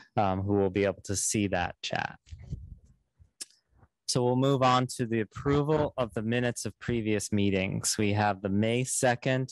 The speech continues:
Joint City Services Committee and Legislative Matters Committee minutes,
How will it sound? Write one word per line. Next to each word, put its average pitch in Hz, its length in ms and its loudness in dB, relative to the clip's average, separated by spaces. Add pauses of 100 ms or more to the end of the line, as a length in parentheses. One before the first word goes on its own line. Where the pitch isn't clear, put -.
Joint 127 440 -2
City 123 320 -2
Services 117 800 0
Committee 113 540 2
and 98 120 2
Legislative 101 580 0
Matters 107 420 0
Committee 104 360 0
minutes, 104 480 -2